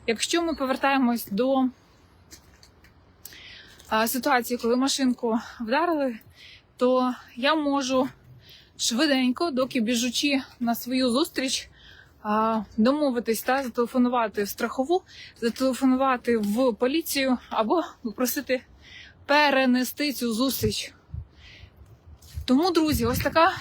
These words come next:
а, виписуючи, да, ось ці, а, питання, відповідь на ці питання, І справляючись з цією проблемою, ви вже зрозуміли, що проблема теперішнього часу може бути абсолютно різна. І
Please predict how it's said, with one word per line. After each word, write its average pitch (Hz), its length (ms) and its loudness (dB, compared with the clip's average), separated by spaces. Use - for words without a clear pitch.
а, 247 480 0
виписуючи, 247 680 0
да, 269 180 2
ось 254 220 0
ці, 269 240 -2
а, 233 260 0
питання, 302 720 0
відповідь 220 600 0
на 220 80 -2
ці 247 140 -6
питання, 277 560 -2
І 254 420 0
справляючись 254 760 0
з - 120 -8
цією 240 340 -4
проблемою, 269 600 0
ви 240 100 0
вже 262 260 -2
зрозуміли, 262 460 0
що 214 180 -4
проблема 233 440 0
теперішнього 233 500 -4
часу 277 300 -2
може 240 240 2
бути 233 240 0
абсолютно 233 640 0
різна. 202 500 0
І 247 300 2